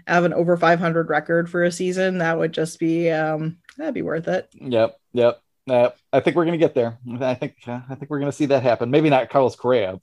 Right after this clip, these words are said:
Speaker 2: specifically, but I do think, I, I do think, you know, we're gonna be, gonna be around the hunt next year. And, um,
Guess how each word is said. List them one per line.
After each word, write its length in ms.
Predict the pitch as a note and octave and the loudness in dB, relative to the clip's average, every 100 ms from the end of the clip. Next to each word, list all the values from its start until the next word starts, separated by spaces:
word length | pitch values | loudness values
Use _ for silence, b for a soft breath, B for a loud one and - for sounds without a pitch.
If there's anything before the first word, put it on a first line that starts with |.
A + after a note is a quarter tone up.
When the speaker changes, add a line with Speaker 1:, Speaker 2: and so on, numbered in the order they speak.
| _ | _
Speaker 2:
specifically, 600 | - C3+ A#2+ B2 G#2+ G#2 | -4 0 2 2 0 -2
but 160 | G2+ A2+ | 2 2
I 100 | B2 | 2
do 200 | A#2 C#3+ | 4 4
think, 340 | C#3 C#3 - _ | 4 0 -6 _
I, 80 | C3 - _ A#2 C3 | -14 -14 _ -10 -2
I 120 | A#2+ | -2
do 200 | G#2+ C3+ | 0 -4
think, 220 | E3 D3+ _ _ | -4 -10 _ _
you 140 | C3 C#3 | -10 -6
know, 120 | C#3 | -4
we're 280 | B2+ B2+ C3+ | -6 -4 -2
gonna 120 | C#3+ | 0
be, 300 | C#3 D3 C#3 b b b b b - | 0 0 -4 b b b b b 0
gonna 100 | F#3+ | 4
be 140 | G3+ | 4
around 260 | F#3+ F#3+ G3 | 6 4 2
the 60 | |
hunt 240 | F3+ G#3+ - | -2 -4 -2
next 300 | C#3+ - - | -4 -4 -2
year. 320 | C#3+ D#3+ E3 | -2 -2 -6
And, 300 | C3+ C3+ C3+ | -4 -4 0
um, 300 | C3+ C3 C3+ | -2 -2 -6